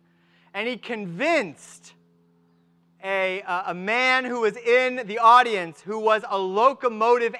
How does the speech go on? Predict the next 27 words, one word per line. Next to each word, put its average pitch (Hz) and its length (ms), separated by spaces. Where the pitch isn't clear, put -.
engineer 208 840
of 185 160
the 226 80
importance 285 840
of 170 340
going 285 420
into 254 160
the 240 100
world 233 340
and 202 120
sharing 208 380
his 180 120
faith. 143 320
So 240 140
after 247 640
the 196 60
sermon 302 420
was 233 160
done, 202 300
this 262 180
locomotive 277 760
engineer 240 640
came 302 400
up 277 220
to 240 80
Dwight 233 400
Moody 190 400